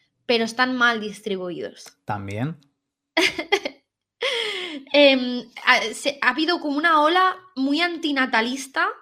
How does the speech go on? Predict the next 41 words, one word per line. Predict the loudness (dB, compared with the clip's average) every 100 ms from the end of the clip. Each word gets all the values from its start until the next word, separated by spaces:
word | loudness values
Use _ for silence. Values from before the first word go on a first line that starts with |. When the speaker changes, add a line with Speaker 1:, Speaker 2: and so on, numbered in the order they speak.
| _
Speaker 2:
Sí. | -4 0 0 0 -4 _ _ _ _ _ -20
Speaker 1:
Sí, | -4 0 0 -4 0
ha | 2
habido | 2 0
una | 2 2
ola | 2 0 0
muy | -2 -2
antinatalista | -4 -6 -6 -4 -4 -4 -6 -2 0
de | 0 0 -2 -8 -16 _ _ _ _
que | -4 -2
tenemos | -2 -4 -4
que | -4
dejar | -4 -2
de | -2
tener | -2 -2 -2
hijos, | -4 -6 -8 -10 -16 -20 _ _ _ -20 -2
Speaker 2:
Pero | 2
a | 4
ra-, | 2
Speaker 1:
¿sabes? | 2
Speaker 2:
a | 0
raíz | 2 0 2
de, | 2 2 2
de | 0
llegar | 0 0
a |
esta | 0 -2
cifra, | -2 0 0
dices. | 0 -2 -6 -8 -18 -2
Speaker 1:
Sí, | 2 2 0 -6 _
sí, | -6 -4
sí, | -2 -2
yo | -2
he |
visto | -2 2
a, | 4 6 6 4
a |
varios | 2 0 0 0 -2
creadores | -2 -2 -2
de | -4
contenido, | -6 -6 -4 -4 -2 -2 -2